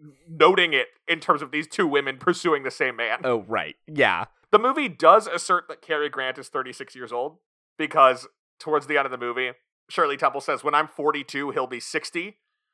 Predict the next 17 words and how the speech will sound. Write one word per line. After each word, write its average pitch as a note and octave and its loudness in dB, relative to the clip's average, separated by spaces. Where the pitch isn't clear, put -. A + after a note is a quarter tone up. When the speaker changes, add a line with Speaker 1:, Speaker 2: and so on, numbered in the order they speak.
Speaker 1:
So - -2
it D3 6
establishes C#3+ 0
that - -6
he's D3 -10
eighteen C#3+ -8
years C3+ -6
older B2+ -4
than C#3+ -8
she - -14
is, E3+ -8
which D#3+ -6
makes C#3 0
him C#3+ -4
thirty-five C#3+ 4
or C3 2
thirty-six. C3 -6